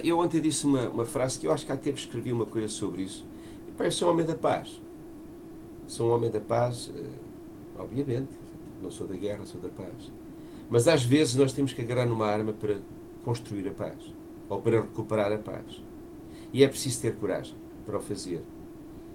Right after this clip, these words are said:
E este povo ucraniano, é que não é só os exércitos, o, eh,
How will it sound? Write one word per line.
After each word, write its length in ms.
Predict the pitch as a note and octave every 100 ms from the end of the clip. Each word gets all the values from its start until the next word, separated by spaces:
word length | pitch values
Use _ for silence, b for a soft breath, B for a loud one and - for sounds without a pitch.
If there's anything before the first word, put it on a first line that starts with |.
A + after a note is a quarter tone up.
| -
E 80 | A2+
este 180 | B2+ -
povo 260 | C3 B2
ucraniano, 840 | A2 A#2 A#2 G#2+ G2+ F#2 F#2 F2+ F#2+ - - - - - - - - - A2
é 80 | B2
que 100 | D#3
não 80 |
é 40 | D#3
só 380 | - C#3 A#2+ - B B - - - - -
os 120 | -
exércitos, 680 | E2+ - C3+ B2 - - -
o, 40 | - - - - - B B B
eh, 20 | -